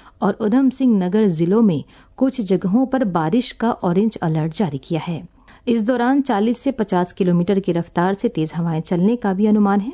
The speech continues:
बाकी जिलों में बारिश का येलो अलर्ट जारी किया गया है। विभाग ने अगले पाँच दिनों तक राज्य में बारिश का पूर्वानुमान जारी किया है।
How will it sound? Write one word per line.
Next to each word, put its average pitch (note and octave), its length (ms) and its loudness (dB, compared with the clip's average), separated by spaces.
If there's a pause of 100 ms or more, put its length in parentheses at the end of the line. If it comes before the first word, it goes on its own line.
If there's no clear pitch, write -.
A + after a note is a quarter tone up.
बाकी F#3+ 440 -2 (360)
जिलों A3 340 2
में B3 240 2
बारिश E3+ 360 0
का E3 240 -4 (140)
येलो A3+ 320 2
अलर्ट D#3+ 420 0 (120)
जारी E3+ 260 -4
किया D3+ 200 -6
गया D3+ 280 -4
है। - 140 -8 (800)
विभाग A#3+ 380 2
ने C#4+ 300 2
अगले A#3 320 0
पाँच F#3+ 380 0
दिनों F#3 260 2
तक A#3+ 220 -2
राज्य F3 420 0
में G#3 200 4
बारिश D#3+ 480 -2
का G#3+ 220 -2
पूर्वानुमान D#3+ 720 -4
जारी D#3 280 -4
किया G3+ 240 -2
है। G3+ 200 -4